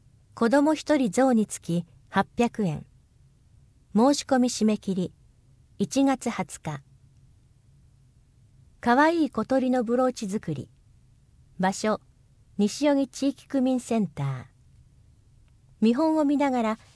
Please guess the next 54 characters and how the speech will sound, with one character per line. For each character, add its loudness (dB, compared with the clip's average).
か 0
わ 4
い 0
い -4
小 -4
鳥 0
の 2
ブ -2
ロ 4
ー -4
チ -8
を -4
作 -4
っ -8
て -4
み 0
ま -4
せ -6
ん -6
か？ -8
モ 4
ズ、 -4
エ 0
ナ 2
ガ 0
の 0
二 4
種 -2
類 0
か -4
ら -2
選 0
ん 0
で -2
い -6
た -6
だ -6
き -8
ま -8
す。 -18
講 4
師、 -10
土 -2
田 2
信 0
弘。 -8
長 2
寿 -2
応 2
援 0
対 -2
象 -2
事 -4
業。 -4